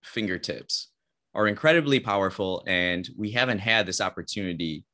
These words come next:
in, like, human existence. And there's this possibility of designing the life that you want to live. You can do that,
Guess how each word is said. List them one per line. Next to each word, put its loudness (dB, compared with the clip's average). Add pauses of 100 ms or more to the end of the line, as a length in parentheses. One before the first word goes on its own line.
in, -4
like, -4
human -2
existence. -6 (460)
And 2
there's 2
this -2
possibility 2 (500)
of 2
designing 2 (180)
the 4
life 4
that 4
you 4
want 2
to -8
live. 2 (440)
You 0
can 0
do 4
that, 4